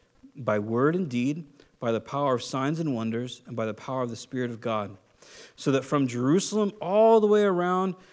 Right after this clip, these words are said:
to Illyricum, I have come, uh, I have fulfilled the ministry of the gospel of Christ.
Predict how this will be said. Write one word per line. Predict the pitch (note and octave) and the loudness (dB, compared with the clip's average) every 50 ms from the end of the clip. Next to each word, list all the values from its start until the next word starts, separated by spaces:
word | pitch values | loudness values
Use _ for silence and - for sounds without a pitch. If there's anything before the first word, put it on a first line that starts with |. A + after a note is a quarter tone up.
| - _ _ - | -20 _ _ -4
to | - D#3 | 0 2
Illyricum, | C3+ C3+ C#3+ D#3+ E3 D#3 - B2 G#2+ G#2 G#2+ A#2 A2+ - _ - - _ _ _ _ | 2 4 4 2 2 0 -2 -4 -4 -4 -4 -6 -10 -14 _ -20 -20 _ _ _ _
I | - C3 C3+ C#3+ | -4 0 0 2
have | D#3 D3 C3 B2 - | 2 0 -2 -2 -6
come, | - C#3+ D#3+ E3 E3 F3+ F3+ - - _ - | -6 -4 -2 -2 -2 -4 -6 -8 -12 _ -2
uh, | D#3+ | 0
I | C#3+ D3 D3 D#3+ | 2 4 4 4
have | E3 F3 D#3 | 4 4 2
fulfilled | - - D3+ B2+ - - - A3 G#3 E3+ D3 C#3 C3 | 0 -2 -6 -6 -6 2 6 8 8 8 6 4 2
the | C3 B2 | 0 0
ministry | B2+ C3+ D3+ F#3 F#3+ F3 D#3 - - - B2+ A#2 A2+ A#2+ B2 | 0 2 2 2 2 2 0 -2 -4 -4 -4 -2 -2 -4 -6
of | - B2 | -8 -8
the | A#2 A#2 | -8 -6
gospel | A2 A#2+ A#2 A2+ A#2 A2 - - B2 A#2 | -4 -2 -2 -2 -4 -6 -8 -8 -6 -6
of | G#2+ - | -8 -8
Christ. | - - A2 G#2 G#2 G#2 - - - - | -8 -6 -6 -6 -6 -8 -12 -18 -20 -20